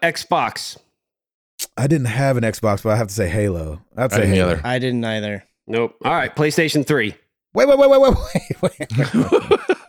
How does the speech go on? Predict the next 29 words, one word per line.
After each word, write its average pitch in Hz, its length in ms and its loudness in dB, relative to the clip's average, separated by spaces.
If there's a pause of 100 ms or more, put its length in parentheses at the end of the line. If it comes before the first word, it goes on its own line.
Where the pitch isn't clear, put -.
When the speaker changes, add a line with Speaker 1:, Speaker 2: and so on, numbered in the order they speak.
(140)
Speaker 2:
Hold 196 180 2
up 151 100 0
now. 110 200 -2 (1120)
GameCube. 247 600 0 (1300)
Speaker 1:
He 139 200 0
didn't 139 160 0
mention 131 380 0
it. - 140 -4 (200)
Speaker 2:
Smash 185 380 -2
Speaker 4:
I 135 80 0
Speaker 2:
Brothers. 165 440 0
Speaker 4:
didn't, 127 80 -4
I - 40 -2
didn't 123 140 -4
have 120 140 -4
a 110 40 -8
GameCube. 104 500 -8 (180)
Speaker 3:
I 92 160 -2
didn't 85 160 -4
have 87 120 -2
a 82 60 -4
GameCube. 80 380 -6 (400)
Speaker 2:
Dreamcast. 175 720 0 (200)
Shenmue. 127 460 -2 (280)
Speaker 1:
Okay. 117 360 -4 (400)
Speaker 2:
All 123 80 -2
right, 120 260 -2 (100)
go 123 140 0
ahead. 117 280 0